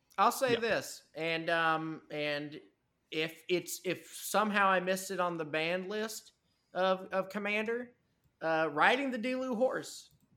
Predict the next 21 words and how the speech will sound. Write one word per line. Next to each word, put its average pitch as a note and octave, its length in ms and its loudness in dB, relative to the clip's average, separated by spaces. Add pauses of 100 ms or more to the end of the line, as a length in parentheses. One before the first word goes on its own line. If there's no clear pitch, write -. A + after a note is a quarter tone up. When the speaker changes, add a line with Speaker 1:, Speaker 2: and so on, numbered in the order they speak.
(640)
Speaker 1:
That's, F#3 320 0 (120)
that's F#3 180 2
a D3 80 10
Speaker 2:
Oh, C3 60 10
Speaker 1:
card. C3 360 0
Speaker 2:
right. B2+ 260 6
Speaker 1:
That's D3 180 -4
a G3+ 60 -10
card G3 360 0
that F#3+ 100 -6
just F#3 200 -6
gives F#3 240 0
a F3+ 40 -8
creature F#3+ 500 -4 (100)
plus F#3+ 320 0
two, G3+ 180 -2
plus F#3 380 2
two. E3 320 0
It's C#3+ 180 -4
not F#3+ 220 2
counters. A3 560 0